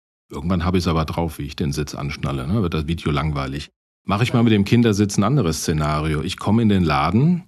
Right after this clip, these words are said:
und scanne den Code auf der Verpackung und bekomme Informationen zu dem Sitz, tüv-Siegel und, und, und. Für welche Anwendungsbereiche,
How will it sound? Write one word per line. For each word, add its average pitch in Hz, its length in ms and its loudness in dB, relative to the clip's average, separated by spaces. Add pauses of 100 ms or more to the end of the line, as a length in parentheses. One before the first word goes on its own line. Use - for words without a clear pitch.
(140)
und 104 200 2
scanne 107 400 2
den 101 160 4
Code 110 260 2
auf 101 80 0
der 101 140 0
Verpackung 95 540 0
und 107 100 4
bekomme 107 320 2
Informationen 110 680 2
zu 107 140 0
dem 107 160 4
Sitz, 104 380 0 (180)
tüv-Siegel 85 1300 0 (160)
und, 139 200 2
und, 85 160 -2
und. 80 260 -6 (280)
Für 113 260 -2
welche 107 240 0
Anwendungsbereiche, 82 1300 0